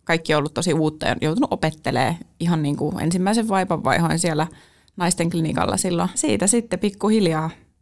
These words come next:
Et se vaatii aika paljon sitä armollisuutta itteensä kohtaan, että ei osaa kaikkea heti, että antaa aikaa itselleen. Ja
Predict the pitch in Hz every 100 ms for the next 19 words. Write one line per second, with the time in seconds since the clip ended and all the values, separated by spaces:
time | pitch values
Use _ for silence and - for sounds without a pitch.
0 | _ _ _ 180 190 185 180 240 196 -
1 | 175 165 - - - 165 156 143 - -
2 | - 170 - 190 - - 220 - 226 220
3 | - 226 - _ _ - 139 196 196 196
4 | 175 185 - 190 185 180 180 180 175 185
5 | 185 - 165 165 156 156 - - 190 190
6 | 190